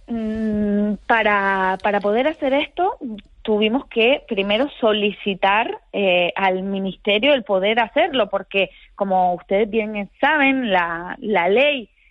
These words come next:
que regula el sistema de dependencia es de ámbito estatal y no de ámbito autonómico. Por lo tanto, tuvimos que iniciar conversaciones para que se nos permitiera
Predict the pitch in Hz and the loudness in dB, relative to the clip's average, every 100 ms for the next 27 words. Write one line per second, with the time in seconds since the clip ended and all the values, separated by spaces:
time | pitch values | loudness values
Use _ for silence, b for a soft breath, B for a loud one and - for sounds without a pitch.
0 | _ - 196 185 185 226 233 226 208 196 | _ -8 -2 -2 -2 0 0 0 -2 -6
1 | 196 220 240 240 220 202 196 185 214 262 | -10 -6 -4 -2 -4 -6 -8 -6 -2 0
2 | 262 254 233 240 285 294 - 175 180 - | 0 0 0 -2 -4 -6 -4 -4 -2 -2
3 | - _ - 185 196 220 208 226 240 285 | -4 _ -10 -2 2 4 2 0 0 -2
4 | 285 B B - 190 185 214 311 196 190 | -4 B B -2 0 2 0 0 0 -2
5 | 190 196 180 202 208 277 294 - 214 226 | -2 -2 0 0 0 0 0 2 0 2
6 | 277 - 214 196 190 190 180 190 185 226 | 0 0 0 2 0 -6 -8 -4 -2 -2
7 | 220 208 196 180 175 208 262 - 233 226 | -2 -2 -2 -4 0 0 0 0 0 0
8 | 277 b b _ 240 247 269 233 - 214 | 0 b b _ -4 0 0 -2 -2 -4
9 | 202 190 175 202 220 277 | -4 -10 0 2 4 0